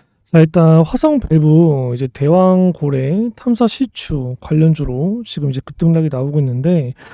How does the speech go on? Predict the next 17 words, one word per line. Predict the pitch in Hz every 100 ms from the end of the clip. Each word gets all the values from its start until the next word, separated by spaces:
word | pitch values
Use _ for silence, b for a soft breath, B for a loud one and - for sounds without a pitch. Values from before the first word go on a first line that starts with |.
| B B
자, | - 165
일단 | 226 226 196 190 143
우리가 | 143 226 208 156 165 147
이제 | 127 127
이날 | 127 202 254
같은 | 254 - 220
경우는 | 185 160 147 135 143 147 123
마이너스 | 120 120 165 180 180
십구 | - - 277
프로 | - 156 123 123 _
하락을 | _ - 269 254 233
했다고 | - 240 170
하지만 | 196 202 143 160 156 123 - b b b
거래량이 | - 143 175 220 226 208 165
육백구십만 | 135 - 185 - 143 226 220
주였어요. | 175 147 - 127 123 123 139
그쵸? | - - 143